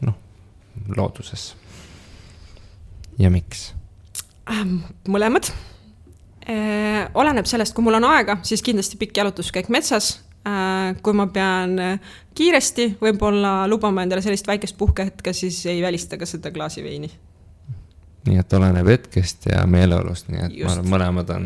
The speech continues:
Speaker 1: väga head, äh, viisid, kuidas ennast korra, äh, maha laadida.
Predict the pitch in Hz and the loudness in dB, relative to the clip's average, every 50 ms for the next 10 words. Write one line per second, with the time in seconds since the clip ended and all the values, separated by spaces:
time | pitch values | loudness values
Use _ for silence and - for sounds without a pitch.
0 | 92 85 82 87 95 90 87 85 87 87 90 90 90 87 85 - - - 92 87 | -8 -8 -8 -6 -6 -4 -4 -2 -2 0 0 0 0 0 -2 -4 -4 -2 0 2
1 | 87 87 87 92 92 92 90 87 85 - - - 85 85 87 82 85 87 87 87 | 2 2 0 0 0 0 0 0 -2 -4 -6 -4 -4 -2 -2 0 0 -2 -2 -4
2 | - - - 90 85 87 87 95 - - - - - - - - - - - - | -6 -8 -6 -6 -4 -4 -6 -6 -10 -14 -18 -20 -20 -20 -20 -20 -20 -20 -20 -12
3 | - - 98 87 85 87 87 85 85 85 92 104 107 110 104 98 104 107 107 95 | -6 -2 0 2 4 4 4 4 4 6 8 8 10 10 10 10 8 8 6 6
4 | 95 98 95 - | 4 0 -2 -2